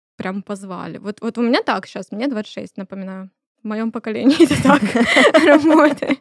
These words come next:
Speaker 2: Надо мной смеётся подруга. Я, потому что я же тоже хочу свиданий, чтоб меня звали. Вот, потому что я так воспитана, и, к сожалению, может быть, скромна, или я не знаю, с чем это связано.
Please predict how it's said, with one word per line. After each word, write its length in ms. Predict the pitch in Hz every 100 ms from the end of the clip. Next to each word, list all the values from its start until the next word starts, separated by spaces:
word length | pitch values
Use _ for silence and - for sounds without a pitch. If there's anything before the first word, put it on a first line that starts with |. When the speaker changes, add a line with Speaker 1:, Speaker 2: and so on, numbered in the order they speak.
| - - -
Speaker 2:
Надо 200 | 226 226
мной 160 | 247
смеётся 460 | 370 285 226 233 -
подруга. 560 | - 175 156 135 127 - _
Я, 160 | 175
потому 220 | 185 185 185
что 140 | -
я 80 | 175
же 100 | 170
тоже 220 | - 208
хочу 260 | 320 220 -
свиданий, 480 | - 151 139 135 131
чтоб 200 | - 147
меня 200 | 139 139
звали. 460 | - 151 180 220 147 _ _
Вот, 180 | 160 156
потому 300 | - 143 147
что 160 | - 156
я 120 | 156
так 200 | - -
воспитана, 680 | 160 - 214 208 170 143 143
и, 160 | - 165
к 60 |
сожалению, 520 | - 160 160 165 156 147
может 220 | 147 143
быть, 120 | 143
скромна, 440 | - - 156 156 151
или 100 | 151
я 80 | 156
не 80 |
знаю, 220 | 170 160 143
с 20 |
чем 180 | - 143
это 140 | 147
связано. 540 | - 202 247 202 160